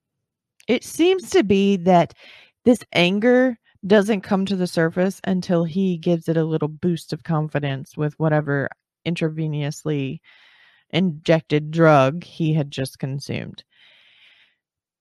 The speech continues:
They pull out to this deserted, unoccupied land on East Road, and as soon as she turns the car off, Farian grabs her by her hair,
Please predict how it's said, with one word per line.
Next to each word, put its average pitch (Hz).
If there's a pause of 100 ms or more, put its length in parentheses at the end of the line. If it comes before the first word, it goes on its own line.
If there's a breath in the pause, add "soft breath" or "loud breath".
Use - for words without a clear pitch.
(260)
They 233
pull 320
out 214
to 214
this 190
deserted, 185 (840 loud breath)
unoccupied 185
land 156
on 139
East 151
Road, 139 (100)
and 135
as 156
soon 208
as 226
she 208
turns 160
the 165
car 147
off, 139 (440)
Farian 196
grabs 156
her 165
by 151
her 160
hair, 143